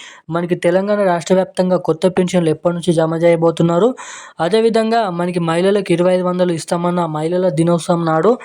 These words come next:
ఈ డబ్బులు అనేది విడుదల కాబోతున్నాయి. మనకి ఏదైతే ఈ, ఈ మహిళలకు ఇరవై ఐదు వందల రూపాయలు డబ్బులు మీ ఖాతాలో జమ కావాలంటే ఏం చేయాలో ఈ వీడియోలో చర్చిస్తాను. అదేవిధంగా మనకి తెలంగాణ రాష్ట్ర వ్యాప్తంగా ఏదైతే గత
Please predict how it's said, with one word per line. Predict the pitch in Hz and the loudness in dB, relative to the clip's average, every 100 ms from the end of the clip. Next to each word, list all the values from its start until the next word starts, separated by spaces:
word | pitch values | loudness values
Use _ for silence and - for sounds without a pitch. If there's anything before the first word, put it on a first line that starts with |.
| - - - | -14 -10 -2
ఈ | 165 170 170 208 | 2 2 -2 -4
డబ్బులు | 165 160 185 202 | -4 0 2 2
అనేది | 185 190 | 2 0
విడుదల | 165 160 170 | 0 0 0
కాబోతున్నాయి. | 170 160 160 160 160 160 202 262 - - - 160 | 0 0 0 2 0 2 0 -2 -10 -20 -8 -4
మనకి | 170 180 185 | -2 0 2
ఏదైతే | 170 190 196 214 175 160 - _ | 4 2 2 0 0 -4 -18 _
ఈ, | 165 165 160 156 _ _ _ _ - | -6 -4 -6 -8 _ _ _ _ -8
ఈ | 233 170 | 2 4
మహిళలకు | 160 165 196 208 190 | 4 2 2 0 2
ఇరవై | 180 185 | 2 2
ఐదు | 185 | 2
వందల | 185 180 175 | 0 0 -2
రూపాయలు | 170 160 185 185 | -2 -2 -2 0
డబ్బులు | 160 160 185 | -2 2 2
మీ | 180 | 2
ఖాతాలో | 175 156 170 175 | 0 -2 0 0
జమ | 160 160 | 2 -2
కావాలంటే | 160 165 170 160 151 | -2 -2 -2 -2 -2
ఏం | 170 | 0
చేయాలో | 165 165 165 247 - - - 160 | 2 2 4 2 -2 -16 -8 0
ఈ | 156 | 0
వీడియోలో | 156 170 190 196 | 2 2 4 2
చర్చిస్తాను. | - 160 - 170 - 175 208 247 - _ _ _ - - | 0 -2 -4 -8 -4 0 0 -2 -8 _ _ _ -20 -6
అదేవిధంగా | 170 190 208 214 214 214 196 - - - | 0 2 2 2 2 0 -2 -8 -16 -6
మనకి | 165 170 175 | -4 -2 -2
తెలంగాణ | 175 180 202 214 202 | 0 0 0 0 0
రాష్ట్ర | 175 160 190 | 0 0 0
వ్యాప్తంగా | 190 190 185 190 175 | 0 -2 -2 0 2
ఏదైతే | 175 202 202 190 | 2 2 0 0
గత | 180 | 0